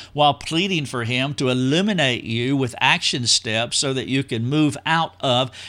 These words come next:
this debilitating sequence that I just presented to you. And so question number one, I have five. Is your view of God more like the three stories at the beginning that I shared with you?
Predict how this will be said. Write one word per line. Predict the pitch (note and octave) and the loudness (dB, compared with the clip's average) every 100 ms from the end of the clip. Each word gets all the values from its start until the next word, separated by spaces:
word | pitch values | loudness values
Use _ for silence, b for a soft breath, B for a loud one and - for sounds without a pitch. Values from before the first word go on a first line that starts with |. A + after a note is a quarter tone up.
| B | B
this | A#2+ C#3 | 2 4
debilitating | B2+ B2+ A#2+ D3 C#3+ - B2+ B2 A#2 | 4 2 4 2 2 0 0 2 2
sequence | - - D3+ D3 A#2 G#2 - | 2 2 2 -2 -8 -4 -4
that | A2+ | -2
I | A2 | -2
just | A#2 A2+ | -2 -4
presented | - A2+ A2 A2 A2 G2+ | -4 -4 -2 -2 -4 -4
to | - | -4
you. | A#2 A2+ A2 F#2 D#2 G2+ - - | -2 -4 -6 -8 -12 -16 -16 -6
And | A#2 | -4
so | D3+ | 0
question | D#3+ D#3 D3+ | 0 0 0
number | D3 D#3+ | -2 -2
one, | C3 A#2 A2+ | -2 0 0
I | A#2 | 0
have | A#2+ A#2+ | 0 -2
five. | - B2 G2+ F#2 A#2 - B B B | -4 -4 -2 -2 -4 -6 B B B
Is | E3 F3+ D#3+ | 4 4 4
your | D#3+ C3+ | 2 2
view | A#2 E3 F#3 | 2 2 4
of | F#3+ D#3+ | 2 0
God | B2 A2+ A#2 B2 | 2 4 2 0
more | B2+ C3 | 0 0
like | B2+ C3+ A#2+ | 2 0 0
the | A2 | -8
three | - C#3+ D3 | -4 0 2
stories | - - E3 D#3 G#2+ G#2+ A#2+ | 2 0 -2 -2 -2 -2 -2
at | A2+ | -4
the | B2 | -4
beginning | A#2+ G#2+ D3 C#3+ B2+ | -4 -2 -2 0 0
that | A2+ A2+ | 0 -2
I | |
shared | G#2 C3+ B2 A#2+ A2 | 0 0 0 -2 -4
with | A#2 A#2 A#2 G#2+ | -6 -2 -2 -4
you? | B2 B2+ A#2+ G2+ | -4 -2 -2 -4